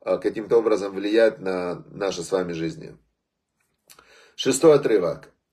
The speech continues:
«И любовь их, и ненависть их, и зависть их, а, всё потерялось». Когда человек умирает, всё исчезает. А,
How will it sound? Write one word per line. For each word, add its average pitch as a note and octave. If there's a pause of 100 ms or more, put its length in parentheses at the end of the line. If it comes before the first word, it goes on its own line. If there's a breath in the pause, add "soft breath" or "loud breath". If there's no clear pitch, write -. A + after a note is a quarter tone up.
(520)
«И D#3+
любовь D3+
их, -
и C#3
ненависть C#3
их, A2 (180)
и C#3+
зависть C3+
их, A2+
а, F#2
всё -
потерялось». G#2+ (360)
Когда A2
человек A2+
умирает, A#2
всё A2
исчезает. F#2+ (720 soft breath)
А, G#2